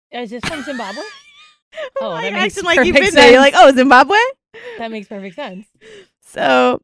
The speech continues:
Speaker 1: Like a mountain lion. Are we in Colorado?
Speaker 2: No, we are literally in, like, Africa territory.
Speaker 1: Okay.
Speaker 2: But still,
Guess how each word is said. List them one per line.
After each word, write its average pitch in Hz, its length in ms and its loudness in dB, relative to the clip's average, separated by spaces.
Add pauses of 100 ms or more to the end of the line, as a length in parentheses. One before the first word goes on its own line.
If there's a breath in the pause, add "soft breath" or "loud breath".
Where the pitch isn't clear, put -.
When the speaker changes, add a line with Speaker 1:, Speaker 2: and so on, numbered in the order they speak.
Speaker 1:
Like 254 140 -14
a 254 60 -10
mountain 240 320 -8
lion. 190 240 -10
Are 190 80 -12
we 196 100 -12
in 185 100 -12
Colorado? 180 720 -14 (180)
Speaker 2:
No, 185 360 2
we 175 180 -4
are 202 140 -2
literally 185 400 -6
in, 170 80 -14
like, 175 140 -12
Africa 165 460 -8
territory. 160 760 -8
Speaker 1:
Okay. 202 200 -18 (240)
Speaker 2:
But 214 320 -2
still, 240 800 -2